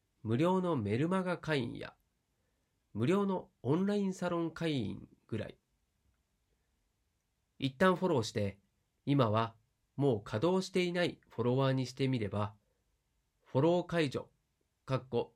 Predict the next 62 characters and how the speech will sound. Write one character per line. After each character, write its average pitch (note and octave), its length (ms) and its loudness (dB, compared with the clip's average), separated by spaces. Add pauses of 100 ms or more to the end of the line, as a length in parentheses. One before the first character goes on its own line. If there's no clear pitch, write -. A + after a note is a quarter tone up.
退 D3+ 240 -2
会 D#3+ 200 0
手 D#3 140 -6
続 C#3 240 -6
き B2+ 140 -6
の G2+ 80 -2
方 G#2 220 -4
が B2+ 120 2
面 A#2+ 320 0
倒 G3 140 -2
な D#3 100 -2
の G#2+ 120 -2
で、 G#2 220 -2 (500)
そ - 160 0
の C#3 100 4
ま C#3+ 120 2
ま C#3 240 0 (140)
フ B2 80 -2
ォ - 20 4
ロ D3+ 140 4
ワ D3+ 160 2
ー B2+ 40 0
数、 - 320 -12 (120)
か A#2+ 100 -6
っ A2 100 -12
こ F#2+ 120 -6
会 D3+ 240 -2
員 F#3 260 0
数 E3 300 -6
と D#3+ 160 -6
し - 80 -14
て G3 200 -4 (240)
カ - 140 -6
ウ G2+ 100 0
ン G2 120 -4
ト F#2 140 -8
さ - 140 -10
れ A2+ 100 0
続 C3 220 -4
け B2+ 120 -2
ま B2 120 0
す。 - 200 -14 (2500)
映 D3+ 220 6
画、 E3 260 2 (400)
プ G3+ 140 0
ペ G#3 160 4
ル C#3 100 2
の A#2 280 0 (500)
プ C3 80 -2
レ D3 120 6
ゼ D#3+ 140 2
ン C#3+ 100 -2
ト C#3+ 120 -2
企 - 360 -6
画 B2+ 60 0
は B2 120 4
ガ G#2 140 -4
チ F3+ 140 0
ン F#3 100 2
コ F#3 100 0
勝 F3 180 2
負。 G2+ 120 -6